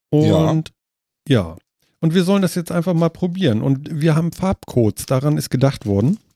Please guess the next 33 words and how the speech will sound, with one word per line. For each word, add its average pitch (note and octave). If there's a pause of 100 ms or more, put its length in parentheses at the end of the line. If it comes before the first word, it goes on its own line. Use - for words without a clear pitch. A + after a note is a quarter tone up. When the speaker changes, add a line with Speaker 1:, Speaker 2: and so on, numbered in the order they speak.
(120)
Speaker 2:
Ich -
finde D#3+
das C3+
für C3
sechs C#3
Jahre B2
wirklich C#3+
erstaunlich. G#2+ (440)
Also A#2
ich A2+
bin B2+
ganz A2
stolz, G#2+
dass A#2+
wir C3
sowas B2
Tolles B2+
hier G#2
bekommen. - (840)
Und, F3
ähm, D#3+ (280)
ich -
würde G#3
vorschlagen, D#3+
wir C3+
fangen F3
einfach C3+
mal A#2+ (220)
mit C3+
der C3+
Farbe A#2+
Blau A#2
an. F#2+